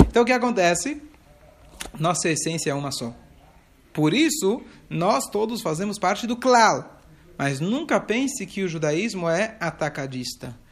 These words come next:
O judaísmo é atacadista e varejista ao mesmo tempo. Você precisa dos dois. E a verdadeira união não é quando eu abro mão do cara que eu queria votar, mas eu tô abrindo mão porque eu quero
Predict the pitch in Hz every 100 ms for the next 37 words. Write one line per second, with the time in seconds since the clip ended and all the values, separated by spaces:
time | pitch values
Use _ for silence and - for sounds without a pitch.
0 | _ - 143 127 131 196 202 165 214 -
1 | 254 254 190 165 156 196 214 - 311 349
2 | 220 202 185 165 277 285 269 - 202 247
3 | 233 196 220 208 175 - 127 123 - -
4 | - - - 139 147 160 147 127 120 -
5 | - - _ - - - 131 131 131 127
6 | 127 208 320 285 214 185 151 127 120 -
7 | - - 202 302 294 254 214 202 240 220
8 | 240 220 247 240 147 - - - 233 254
9 | 226 190 151 - 208 233 226 208 214 208
10 | 233 185 202 202 180 170 175 196 208 180
11 | 262 240 226 226 208 190 220 185 226 220
12 | 185 135